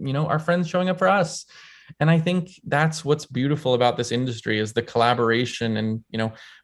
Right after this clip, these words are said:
being able to be a tiny, tiny part of these stories that incredible writers and directors and designers and actors are bringing to life. Um, so if I'm an usher, why not? If I'm a producer, why not?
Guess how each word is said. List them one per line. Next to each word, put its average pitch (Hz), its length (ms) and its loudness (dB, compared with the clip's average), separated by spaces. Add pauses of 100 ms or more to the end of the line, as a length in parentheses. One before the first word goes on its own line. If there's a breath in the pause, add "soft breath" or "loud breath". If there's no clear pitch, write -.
being 139 360 0
able 127 320 -2
to - 120 -10
be 113 200 -4
a 110 40 -2
tiny, 196 540 -6
tiny 165 320 0
part 139 280 -2
of 120 100 -6
these 117 180 -6
stories 117 460 0
that 110 100 -2
incredible 120 420 -2
writers 113 440 0
and 110 80 -2
directors 110 500 -4
and 107 80 -4
designers 110 460 -4
and 107 100 -4
actors 110 400 -6
are 107 80 -2
bringing 110 280 -4
to 107 100 -6
life. 107 380 -2 (640 loud breath)
Um, 120 460 4
so - 220 0
if 139 120 0
I'm 165 160 6
an 160 100 4
usher, 202 440 0 (220)
why 175 220 0
not? 208 560 -2
If 127 200 0
I'm 135 200 4
a 135 60 -2
producer, 139 600 -2
why 151 160 2
not? 165 400 2